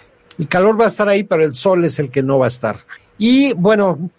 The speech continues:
a ver, con esta bonita, esta terrible costumbre, más bien dicho, de los juegos de prime time,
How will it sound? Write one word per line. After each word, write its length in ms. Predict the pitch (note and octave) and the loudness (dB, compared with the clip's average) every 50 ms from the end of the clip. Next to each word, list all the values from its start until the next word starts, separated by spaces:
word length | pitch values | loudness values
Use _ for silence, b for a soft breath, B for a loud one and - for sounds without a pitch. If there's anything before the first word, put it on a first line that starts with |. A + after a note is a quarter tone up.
| - | -8
a 100 | - F3 | -6 -4
ver, 200 | D#3 D#3 F3 F3 E3+ | 0 0 -2 -2 0
con 240 | - F3+ F3 F#3 | -2 0 2 2
esta 640 | G3+ F#3+ F#3 - - G#3+ G3+ G3 F#3+ F3+ F3 E3+ E3 | 2 0 0 0 -2 0 0 2 0 0 0 -2 -2
bonita, 640 | D#3 D#3+ F3+ F3 F#3 F#3+ G3+ G#3+ G#3+ F#3 - G3+ F#3+ | 0 0 0 0 2 2 2 2 2 2 0 0 0
esta 220 | F#3 F3 - G3+ - | 0 0 -2 -4 -4
terrible 520 | - F#3 E3+ D#3+ D#3 F#3 F#3+ F3+ F#3+ E3+ | -2 -2 0 0 0 -2 -2 -2 -2 -4
costumbre, 540 | - - D#3+ B2+ - - F#3 F3+ F3+ F3 E3 | 0 -2 -2 -2 -2 -4 -4 -2 0 0 0
más 180 | D3+ D#3 D3+ C3+ | 0 0 -2 -2
bien 200 | D3+ E3 D#3+ D#3+ | 0 -2 -2 -2
dicho, 440 | D#3+ D#3+ C#3+ B2 - E3 D#3+ D3 C#3+ - | -2 -4 -4 -2 0 0 2 0 0 -4
de 280 | D#3 C#3+ D#3 D3 C#3 C3+ | -6 -2 0 2 2 2
los 520 | C3+ C#3 C#3 C3+ B2 B2 - - - - | 0 0 0 -2 -2 -6 -10 -12 -14 -12
juegos 420 | - - F3 F3 F3 F3 D#3+ C3+ | -4 0 0 2 4 2 0 2
de 80 | C#3 D3 | 0 -4
prime 280 | B2+ - E3 E3+ F3 E3+ | -2 0 -2 0 0 -2
time, 420 | E3 F#3 F3 E3+ E3+ F3 F#3+ A3+ | 0 -2 -2 -2 -2 -4 -6 -10